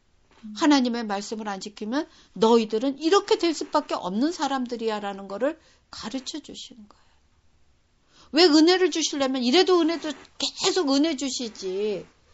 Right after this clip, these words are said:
Speaker 2: 왜 하나님 그러세요? 아니요. 은혜 베푸시는 하나님은 우리의 구원의 목적이 우리의 거룩이고 우리가 하나님처럼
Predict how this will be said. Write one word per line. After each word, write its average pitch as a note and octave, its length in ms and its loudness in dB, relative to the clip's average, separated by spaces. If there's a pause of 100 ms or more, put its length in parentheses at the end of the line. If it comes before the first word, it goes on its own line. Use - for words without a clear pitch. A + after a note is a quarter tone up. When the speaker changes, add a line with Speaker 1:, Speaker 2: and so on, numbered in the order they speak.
(680)
Speaker 2:
왜 D#4 120 4
하나님 F4 420 4
그러세요? A3 560 -6 (420)
아니요. A3+ 380 -8 (680)
은혜 C#4+ 220 6
베푸시는 C4 600 -2
하나님은 G#3+ 720 -8 (760)
우리의 D4+ 280 0
구원의 D#4 360 2
목적이 A3+ 680 -6 (640)
우리의 F#4 300 4
거룩이고 B3 840 0
우리가 D#4 260 0
하나님처럼 C#4+ 1000 -2